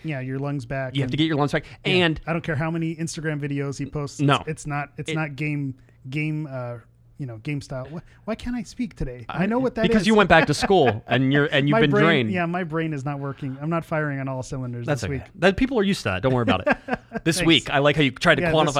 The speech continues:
Speaker 2: that.
Speaker 1: week,
Speaker 2: This
Speaker 1: yeah.
Speaker 2: week, it's not
Speaker 1: <laughs>
Speaker 2: working. Other weeks, I am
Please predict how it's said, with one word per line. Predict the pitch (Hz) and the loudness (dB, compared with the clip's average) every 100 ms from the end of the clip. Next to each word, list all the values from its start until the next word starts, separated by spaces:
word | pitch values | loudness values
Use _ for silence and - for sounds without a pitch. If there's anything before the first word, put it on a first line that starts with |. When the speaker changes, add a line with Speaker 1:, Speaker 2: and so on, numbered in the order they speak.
| 120 | 2
Speaker 2:
that. | 113 | 2
Speaker 1:
week, | |
Speaker 2:
This | - 214 170 | 2 2 2
Speaker 1:
yeah. | |
Speaker 2:
week, | 147 127 | 2 2
it's | 131 156 | 2 4
not | 135 | 2
Speaker 1:
<laughs> | 117 | 4
Speaker 2:
working. | 123 117 95 82 92 | 0 0 -4 -4 2
Other | 220 240 | 4 6
weeks, | 180 151 120 - | 6 6 2 -4
I | 196 208 151 | 2 6 6
am | 123 95 - | 4 -4 -14